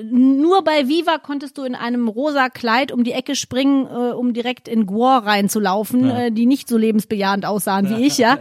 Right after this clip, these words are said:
Speaker 2: <laughs>
Speaker 1: Also das war schon, das war schon geil. Und das hast du halt heute nicht mehr. Ich, ich gucke ab und zu Deluxe Music.
Speaker 2: Ja.
Speaker 1: Ähm, das finde ich ganz gut, das erinnert mich so an früher, dass du so Videos anschauen kannst, ne? Also einfach so, ich komme ja aus einer Zeit, also, äh, unsere Straße in Hilden war die erste, die an so einem Projekt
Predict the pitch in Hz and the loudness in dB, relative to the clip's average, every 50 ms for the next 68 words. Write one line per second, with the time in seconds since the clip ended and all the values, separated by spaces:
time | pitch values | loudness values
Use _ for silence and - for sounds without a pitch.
0 | 226 - 254 262 - - 254 247 240 285 285 - 302 320 320 - 339 339 320 330 | -2 -12 -14 -14 -8 -4 -2 2 2 2 2 2 0 0 2 2 0 0 0 -2
1 | - - - - - - _ - - 277 277 277 - 285 254 202 240 208 185 170 | -4 -8 -20 -20 -20 -20 _ -8 -4 -2 -2 -2 -2 -4 -4 -2 0 -2 -2 -2
2 | 180 185 175 208 - 247 220 214 240 240 - 294 285 - - 254 240 247 233 214 | -6 -12 -12 -8 -4 -4 -2 0 0 0 0 -2 -2 -2 0 0 0 0 0 -2
3 | 233 233 - 226 226 226 208 - 226 196 - 190 - _ - - - - - 294 | -4 -4 -2 -2 -2 -2 -2 -2 -4 -6 -6 -8 -10 _ -12 -12 -10 -8 -8 -6
4 | - 311 - 254 247 269 254 240 - 254 208 202 208 220 233 - - - 240 262 | -4 -2 -2 0 0 0 0 -2 -2 -4 -4 -2 -2 -2 -4 -6 -4 -2 -2 -2
5 | 277 302 403 415 - - _ _ _ _ - 117 110 113 127 _ _ _ _ _ | -2 -2 -6 -8 -10 -18 _ _ _ _ -8 -6 -6 -6 -8 _ _ _ _ _
6 | _ _ - 226 240 247 240 233 226 196 214 226 220 - 262 254 240 - - 233 | _ _ -2 0 2 2 2 2 0 0 0 -2 0 2 2 0 0 0 -2 -4
7 | 214 - - 269 247 240 - - 214 220 247 226 220 220 202 - - - 208 - | -4 -4 -4 -2 0 0 0 0 2 2 2 2 0 -2 -2 -2 -4 -4 -4 -4
8 | - - 254 240 220 214 - - 214 190 208 190 202 247 240 226 214 190 170 175 | -2 2 2 2 2 2 0 -2 -2 -2 0 2 2 2 2 2 0 -4 -6 -8
9 | 175 180 180 165 - 180 - - 170 180 175 170 170 - - 220 226 196 214 214 | -10 -12 -12 -12 -12 -12 -12 -12 -12 -12 -12 -14 -14 -12 -10 -8 -6 -6 -6 -6
10 | 220 - 202 220 - 226 202 - - 220 208 202 196 226 - - - - - - | -4 -4 -4 -4 -4 -6 -8 -10 -8 -6 -4 -4 -6 -6 -10 -10 -12 -8 -2 0
11 | 226 240 233 208 220 - 233 214 208 - 214 220 214 - 170 196 202 196 196 190 | 2 2 4 2 2 0 -2 -4 -2 0 -2 -2 -2 -2 -6 -6 -6 -6 -6 -8
12 | - - 156 123 120 - - 208 214 208 214 202 - - - 202 202 220 240 240 | -10 -12 -12 -12 -12 -8 -4 -2 -2 -2 -2 -4 -6 -6 -6 -4 -2 -2 -2 -2
13 | - 196 - 196 190 214 233 247 240 240 214 208 196 202 - - 220 240 240 - | -2 -2 0 2 2 2 4 2 2 0 0 0 -2 -4 -4 -2 -2 -2 -2 -2
14 | - 220 202 208 180 190 185 190 180 180 - - 196 208 226 - - - - - | -6 -6 -4 -4 -4 -2 -4 -4 -4 -6 -6 -6 -4 -4 -6 -6 -10 -20 -20 -20